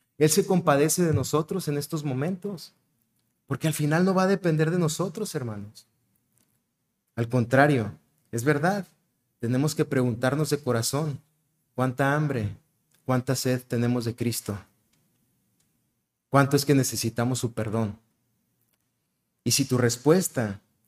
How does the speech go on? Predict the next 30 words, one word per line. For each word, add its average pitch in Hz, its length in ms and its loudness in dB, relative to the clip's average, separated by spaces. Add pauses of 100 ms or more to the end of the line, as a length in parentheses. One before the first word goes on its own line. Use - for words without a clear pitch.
(100)
es - 140 -8
que 143 100 0
tienes 143 460 -2
hambre 156 340 0
de 143 140 -2
Cristo 127 340 -8
y - 20 -6
que 104 120 -12
tienes 117 280 -4
sed 160 280 0
de 175 120 0
Cristo, 143 480 -2 (380)
si 135 140 -10
tu 131 100 -2
respuesta 147 460 -2
es 151 100 -4
que 165 240 0
afirmativamente 147 1080 0 (220)
necesitas 139 640 -2
el 123 140 -4
perdón, 135 540 -2 (880)
entonces 113 340 -4
puedes 131 300 2
participar 113 580 -2
del 123 140 0
sacramento. 110 640 -4 (2000)
Ahora, 135 300 4
como 127 180 2
les 120 120 0
dije 131 540 0